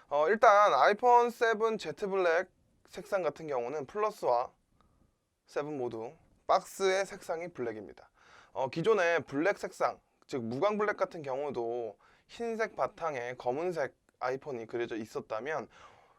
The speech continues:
유일하게 젯 블랙 색상만 박스 전체가 블랙 색상으로 디자인이 되어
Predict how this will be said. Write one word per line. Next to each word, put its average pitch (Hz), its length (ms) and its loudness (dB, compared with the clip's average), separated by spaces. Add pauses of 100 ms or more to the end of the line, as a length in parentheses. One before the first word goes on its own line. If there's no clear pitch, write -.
(100)
유일하게 226 840 4 (840)
젯 151 300 -4
블랙 196 320 2
색상만 139 720 -6 (160)
박스 160 360 0
전체가 120 680 -4
블랙 123 320 -6
색상으로 127 680 -12 (920)
디자인이 117 440 -10
되어 113 300 -12